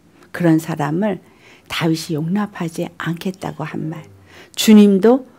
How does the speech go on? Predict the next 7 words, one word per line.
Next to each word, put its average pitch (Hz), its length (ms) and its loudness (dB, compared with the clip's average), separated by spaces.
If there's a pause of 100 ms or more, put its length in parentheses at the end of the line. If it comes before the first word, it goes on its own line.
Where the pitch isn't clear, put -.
(120)
우리를 165 380 -2
용납하지 160 840 -4 (160)
않습니다. 156 880 -6 (320)
우리가 160 360 -6 (100)
결심해야 180 580 -2
될 156 320 -10
것, 147 180 -10